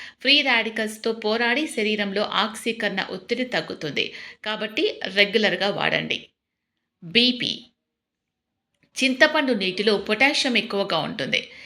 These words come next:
ఈ నీటిని రెగ్యులర్గా తాగితే రక్తపోటు కంట్రోల్ అవుతుంది. దీంతో పాటు చాలా సమస్యలు దూరం అవుతాయి. అంతేకాకుండా ఇందులోని ఇన్ఫ్లమేటరీ గుణాలు గౌట్ వంటి సమస్యలు దూరమై మంట, నొప్పులు తగ్గిస్తాయి.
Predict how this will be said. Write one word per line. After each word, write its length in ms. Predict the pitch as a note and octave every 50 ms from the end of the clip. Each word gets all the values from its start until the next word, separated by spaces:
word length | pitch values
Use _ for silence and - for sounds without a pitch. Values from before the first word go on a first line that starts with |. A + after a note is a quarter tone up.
| - -
ఈ 60 | - G3+
నీటిని 360 | G#3 G#3+ G#3+ G#3+ A3+ A3 C4+ C#4
రెగ్యులర్గా 540 | G#3+ F#3 F#3+ F3 G3+ G3+ G#3 G3 G3 G3 F#3
తాగితే 420 | - F3+ F3 E3+ E3+ F3+ - G#3 E3+ F3
రక్తపోటు 600 | F3+ G3+ G3+ G#3 - A3+ A3 - F#3+ F3+ - -
కంట్రోల్ 460 | - - F#3+ F#3+ G#3 - G#3+ F3+ D3+
అవుతుంది. 420 | - D3+ C#3+ C#3+ - C#3+ - - - - - - - - - -
దీంతో 280 | G3 G#3 G#3 G#3+ A3+
పాటు 300 | G#3+ G#3+ G3 G3+ G3 - D4 C#4+
చాలా 280 | - - G#3+ G3+ G3+ G#3+
సమస్యలు 520 | G#3+ G#3+ G#3 F#3 F3 F#3 F3+ - G3 G#3+ C4+
దూరం 320 | G#3+ G3+ F#3+ F#3 F3 D#3+ C3+
అవుతాయి. 340 | A#2 - - - - - - - - - - - _ -
అంతేకాకుండా 640 | D#3 F3 - G#3 G3+ G3+ F#3 F#3 F#3 G#3+ G3+ A3 C4 -
ఇందులోని 540 | - G3 G3 G3 G3+ G3 G3 G3 G3+ G#3 G#3 - - -
ఇన్ఫ్లమేటరీ 720 | G3 G#3+ G#3+ G#3+ C4+ B3+ B3 A#3+ A#3+ A#3+ A#3+ A3+ A#3 A3+
గుణాలు 400 | F#3 G#3+ G3+ G#3 G#3 A3+ A#3 C#4 E4 F#4 - - - D#3+ G3+ G#3+
గౌట్ 380 | F3+ A3 A3+ B3+ C4 - C#4+
వంటి 240 | C4 A#3+ G#3 G#3 G3+
సమస్యలు 560 | G3+ G#3 F#3 F3+ F#3 F#3 - G#3 G3+ G3+ G3 - - - - - _ - - D#3+ E3+
దూరమై 420 | G3 G3+ A3 A3+ A3+ A3 B3 D#4 G#4+ A4+ - -
మంట, 360 | G#3 G#3+ G3 G#3 G#3 G3+ A#3 A3 G#3+ F#3
నొప్పులు 360 | E3+ E3+ - - F#3+ G#3 C#4 E4+ - -
తగ్గిస్తాయి. 640 | G#3 D#3+ - - D3+ - - - - G#3 - -